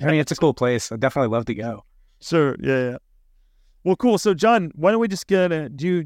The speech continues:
Speaker 2: you wanna give people kind of a taste of what's, what's gonna be on the next episode?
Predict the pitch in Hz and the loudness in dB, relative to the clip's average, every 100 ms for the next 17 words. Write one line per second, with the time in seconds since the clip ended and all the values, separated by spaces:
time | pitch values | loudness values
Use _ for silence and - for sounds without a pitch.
0 | 139 160 190 185 170 - 190 185 170 156 | -6 -2 -2 0 -2 -2 -4 0 0 0
1 | 170 160 143 - 160 165 - 143 123 131 | 0 0 -2 0 0 0 -2 -4 -2 -2
2 | 151 - - 135 - 143 139 135 131 135 | -4 -8 -10 -10 -4 -2 0 0 -2 -4
3 | 151 - 165 170 | -6 -2 -2 -2